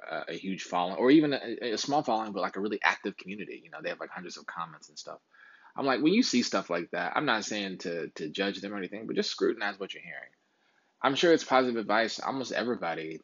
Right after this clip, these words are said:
that makes these videos means well, but I, I think the scramble is, it's, it's, it's bad energy. It's not coming from a place of, of,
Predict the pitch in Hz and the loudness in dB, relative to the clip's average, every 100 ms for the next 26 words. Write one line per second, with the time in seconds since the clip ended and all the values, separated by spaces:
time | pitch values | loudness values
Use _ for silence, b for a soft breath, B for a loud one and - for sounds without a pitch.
0 | 87 85 87 87 - 85 90 87 82 82 | -8 -8 -8 -10 -12 -10 -6 -4 -4 -8
1 | 85 82 85 90 80 73 _ _ _ _ | -12 -12 -6 -4 -4 -8 _ _ _ _
2 | - 85 110 110 - - - 85 101 120 | -6 2 4 4 0 -4 -2 2 4 4
3 | 131 - - - 113 113 98 92 82 - | 2 2 -4 0 2 2 0 2 0 2
4 | 98 95 92 90 - - - _ _ _ | 2 2 0 -4 -10 -14 -18 _ _ _
5 | _ _ _ _ _ _ - 110 120 113 | _ _ _ _ _ _ -8 -2 -2 0
6 | - 113 - 113 110 101 95 90 87 80 | 0 0 0 0 0 0 -4 -6 -4 -4
7 | 117 95 98 92 87 92 82 - 85 82 | -2 -4 -4 -8 -10 -10 -10 -4 -4 -4
8 | 76 78 78 - 78 - | -6 -8 -8 -6 -6 -8